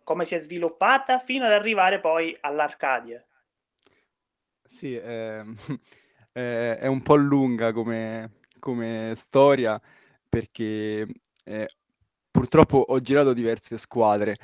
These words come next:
Speaker 2: Eh, avrò iniziato verso otto anni, e nei campi vicino casa, poi ho fatto la trafila delle, delle scuole calcio, prima al Savio,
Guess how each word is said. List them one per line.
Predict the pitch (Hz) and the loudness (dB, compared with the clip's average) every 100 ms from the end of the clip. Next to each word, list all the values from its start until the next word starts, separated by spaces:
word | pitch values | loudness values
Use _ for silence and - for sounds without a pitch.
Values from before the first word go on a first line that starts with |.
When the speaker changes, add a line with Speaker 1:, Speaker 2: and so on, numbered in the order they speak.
| - - _ _ - | -18 -20 _ _ -10
Speaker 2:
Eh, | 120 123 117 120 117 113 107 - | -6 -4 -4 -6 -6 -6 -10 -10
avrò | - 123 143 | -6 -4 -2
iniziato | 147 - 170 | -4 2 4
verso | 127 120 - 123 | 4 -2 -2 -2
otto | 123 - 123 | -2 0 2
anni, | 120 135 147 147 143 117 113 110 - _ - | 2 2 0 -4 -12 -8 -8 -8 -14 _ -8
e | 123 110 110 110 107 107 | -6 -4 -4 -4 -4 -6
nei | 101 110 | -8 -6
campi | 120 120 120 | -2 0 0
vicino | 113 123 117 | -2 -6 -6
casa, | 117 135 147 113 104 101 - _ _ _ _ _ _ - - | -2 0 0 -2 -8 -10 -14 _ _ _ _ _ _ -10 2
poi | 135 139 | 4 4
ho | 123 | 2
fatto | - 120 - | 0 -4 -2
la | 120 | -2
trafila | 113 120 127 120 | -2 -2 -2 0
delle, | 117 113 110 107 110 _ _ _ _ _ _ _ _ _ _ | -2 -4 -4 -6 -8 _ _ _ _ _ _ _ _ _ _
delle | 123 127 123 | -4 0 0
scuole | - 135 131 | 6 6 6
calcio, | 123 143 139 135 - 117 117 117 - | 6 6 6 4 -2 0 2 2 2
prima | 135 123 | 2 0
al | 113 | -2
Savio, | - 131 139 143 120 117 110 | 0 4 6 6 6 2 0